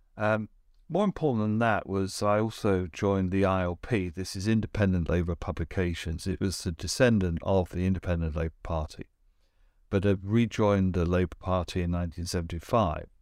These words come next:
And I was in the I L P for decades. I was on the National Council. I was a full-time organiser for it at one point, the youth organiser. And I owe so much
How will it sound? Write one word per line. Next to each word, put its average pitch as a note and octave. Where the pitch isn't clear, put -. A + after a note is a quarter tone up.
And G2+
I F#2+
was G2+
in G#2
the F#2+
I G2+
L G2
P F#2
for E2+
decades. C3
I E2+
was D2+
on E2+
the E2
National F2
Council. A#2+
I F2
was D#2
a D2
full-time F2+
organiser G#2
for G#2+
it -
at G2+
one G2+
point, G#2
the D#2+
youth G2
organiser. F#2+
And G#2
I G#2
owe G#2+
so D3
much -